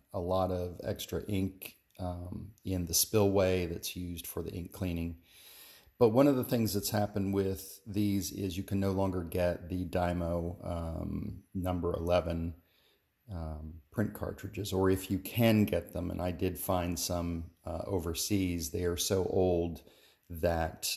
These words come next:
they have become unpredictable. Sometimes they work, sometimes they don't, sometimes they print two colors, maybe one color,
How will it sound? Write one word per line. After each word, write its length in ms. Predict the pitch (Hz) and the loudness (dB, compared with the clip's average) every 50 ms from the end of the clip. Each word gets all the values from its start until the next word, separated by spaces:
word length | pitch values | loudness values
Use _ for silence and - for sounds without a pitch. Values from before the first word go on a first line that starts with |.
| - 95 | -4 0
they 200 | 87 92 90 82 | 2 2 2 2
have 200 | 85 85 80 78 | 0 -2 -2 -4
become 480 | 82 82 - - 95 82 82 82 82 87 | -6 -6 -4 -4 -2 0 0 0 -2 -2
unpredictable. 920 | 90 82 80 - 95 80 78 80 - - 82 78 - 85 - - - - 76 | -2 -2 -2 -2 -2 -2 -2 -4 -4 -6 -8 -6 -6 -6 -6 -6 -6 -8 -8
Sometimes 500 | - - 85 78 76 - 78 78 78 - | -6 -6 -6 -6 -4 -4 -4 -4 -2 -2
they 100 | 80 80 | -2 0
work, 280 | 78 82 - - - | 0 0 0 -2 -4
sometimes 460 | - - 82 78 - - 85 80 78 | -8 -8 -8 -6 -4 -4 -4 -2 -2
they 80 | 82 82 | -4 -2
don't, 340 | 78 87 82 80 82 - - | -2 0 0 0 -2 -4 -4
sometimes 460 | - 82 82 80 - 82 78 76 71 | -6 -6 -6 -4 -4 -4 -4 -4 -4
they 100 | 80 78 | -6 -6
print 340 | - - - 90 78 73 - - - | -6 -4 -4 -4 -4 -4 -6 -10 -8
two 160 | - - 90 | -4 -4 -4
colors, 560 | 82 - - 87 82 82 80 80 80 73 - - | -2 -2 0 0 0 2 0 -2 -2 -4 -6 -6
maybe 420 | 82 80 78 - 82 82 78 - - - - - _ _ | -6 -6 -4 -4 -6 -6 -6 -8 -12 -20 -20 -20 _ _
one 260 | - 82 82 82 80 78 | -2 0 0 0 0 -2
color, 460 | - - 80 78 76 78 80 80 | 0 0 0 0 0 0 -2 -4